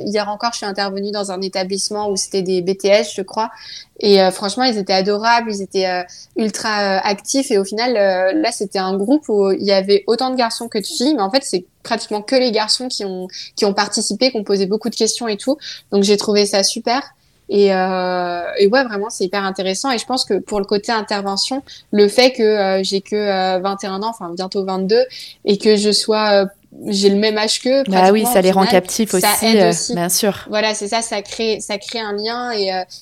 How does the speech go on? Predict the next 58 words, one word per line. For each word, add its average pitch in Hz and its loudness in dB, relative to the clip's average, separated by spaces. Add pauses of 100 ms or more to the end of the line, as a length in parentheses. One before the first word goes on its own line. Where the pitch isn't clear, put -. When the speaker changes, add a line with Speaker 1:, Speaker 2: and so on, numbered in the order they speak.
(120)
Speaker 1:
et 196 4
voilà. 220 2
Et 214 0
après, 202 -4
quand 214 -8
j'interviens 202 -6
au 208 -4
collège, 226 -4
bah 196 -2
certes, 240 -4
je - -8
suis - -10
un 190 -10
peu 202 -8
plus 220 -6
âgée 202 0
qu'eux, 277 2 (300)
mais 202 2
le 208 2
fait 247 4
que 226 0
j'ai 214 0
vécu 208 -2
ça 233 0
quand 226 -6
j'avais 196 -4
à 196 -2
peu 202 -6
près 202 -8
leur 196 -4
âge, 262 0
bah 196 -2
c'est 196 -10
pareil, 220 -2
en 190 -6
Speaker 2:
Ça 202 -2
Speaker 1:
fait, 190 2
ça 202 2
Speaker 2:
aide, 185 0
Speaker 1:
leur, 180 -4
euh, 175 -2
Speaker 2:
ouais. 185 -4
Speaker 1:
ça 196 0
leur 190 4
permet 220 0
de 226 -10
s'identifier. 214 -2 (280)
Et 202 2
du 202 -2
coup, 254 0
je 254 -2
pense 233 -2
que 233 -2
c'est 214 0
beaucoup 226 0
plus 226 -2
efficace, 220 -2
euh, 185 0